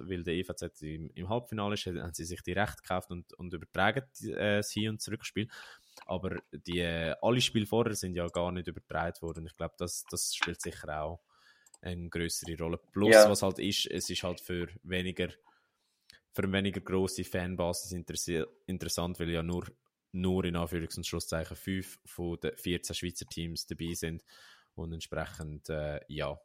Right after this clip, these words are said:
Speaker 1: <laughs> haben in dem Sinn, äh, neun andere Fanlager gar kein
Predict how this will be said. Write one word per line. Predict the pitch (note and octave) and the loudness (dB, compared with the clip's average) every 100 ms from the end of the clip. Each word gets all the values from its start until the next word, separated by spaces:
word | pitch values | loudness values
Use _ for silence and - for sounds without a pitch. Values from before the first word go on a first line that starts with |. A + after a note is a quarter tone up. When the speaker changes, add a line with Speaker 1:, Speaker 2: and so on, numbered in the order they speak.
| - - _ - | -20 -20 _ -16
Speaker 1:
<laughs> | - - - - | -14 -14 -18 -6
haben | F2 F2+ F2+ - - - - - | -2 -2 -4 -10 -20 -20 -20 -6
in | G2 | 0
dem | F2+ F#2+ | 0 2
Sinn, | F2+ F#2 F2 - - _ _ - | 0 0 -2 -8 -20 _ _ -4
äh, | E2+ E2+ | -2 0
neun | E2+ F2 G2 F#2 - | -2 -2 0 -2 -4
andere | E2 F2+ F2+ F2 E2 E2+ - | -4 -4 -2 -2 -2 -4 -10
Fanlager | - D#2+ E2 E2 D#2+ D#2+ | -8 -4 -2 -2 -2 -4
gar | - D#2+ | -4 -6
kein | - | -4